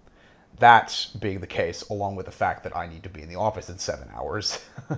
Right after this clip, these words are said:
<laughs> um, I'm probably gonna go into a little bit less detail here than I might, and will encourage you to go and listen to that episode. Uh, that being said, however, I do have some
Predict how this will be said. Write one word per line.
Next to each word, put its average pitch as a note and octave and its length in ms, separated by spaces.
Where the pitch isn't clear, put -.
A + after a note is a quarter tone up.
<laughs> - 460
um, G2 360
I'm A#2 240
probably A2+ 420
gonna G2+ 160
go F#2+ 260
into G2+ 200
a - 20
little G2 240
bit A#2+ 140
less A2+ 260
detail A2+ 420
here A2+ 220
than G#2+ 100
I G2+ 100
might, F#2+ 300
and F#2+ 140
will F#2+ 140
encourage G2+ 480
you F#2+ 220
to - 140
go F#2+ 240
and F2 120
listen G2+ 180
to G2+ 80
that G2 180
episode. A#2+ 520
Uh, F#2+ 260
that B2 200
being A#2+ 180
said, D3 220
however, G2+ 400
I G#2+ 100
do B2 300
have G#2 320
some G2 640